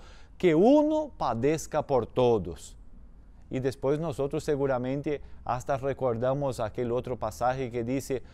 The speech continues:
"Oh, feliz culpa que ha merecido tal redentor". Seguramente es nuestra culpa,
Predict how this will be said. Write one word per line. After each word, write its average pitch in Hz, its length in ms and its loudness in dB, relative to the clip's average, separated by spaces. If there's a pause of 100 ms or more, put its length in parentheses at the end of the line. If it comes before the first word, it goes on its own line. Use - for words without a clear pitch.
(220)
"Oh, 170 340 4
feliz 156 520 2
culpa 175 640 4
que 139 180 -2
ha 139 140 0
merecido 151 840 -2 (220)
tal 123 360 -2
redentor". 117 840 0 (580)
Seguramente 147 720 -2
es 143 120 -2
nuestra 143 440 -4
culpa, 147 480 0